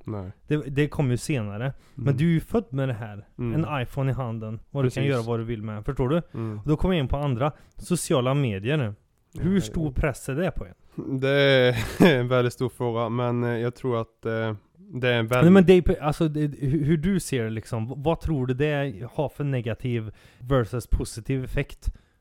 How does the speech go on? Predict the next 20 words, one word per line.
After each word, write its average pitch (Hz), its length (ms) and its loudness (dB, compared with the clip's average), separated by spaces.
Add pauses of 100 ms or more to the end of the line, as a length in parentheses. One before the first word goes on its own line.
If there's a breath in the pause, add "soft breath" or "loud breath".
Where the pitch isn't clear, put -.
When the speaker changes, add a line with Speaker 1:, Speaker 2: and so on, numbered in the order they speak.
(300 soft breath)
Speaker 2:
på 135 240 6
att 113 80 -2
vara 107 560 2 (180)
människa, 120 440 -2
ja? 135 180 -6 (680 soft breath)
Speaker 1:
Det 110 140 -4
har 104 180 -2
en 92 260 -6
negativ 110 360 -8
effekt. - 400 -16 (120)
Börja 117 180 0
med 113 140 -2
negativ 98 320 -8
då. 113 180 -6 (100)
Speaker 2:
Ja. 123 260 -4 (280 soft breath)
Speaker 1:
Negativa 127 500 0
har 123 100 -2
vi 117 80 -4
såklart 104 540 -6
dysmorphia. 123 640 -2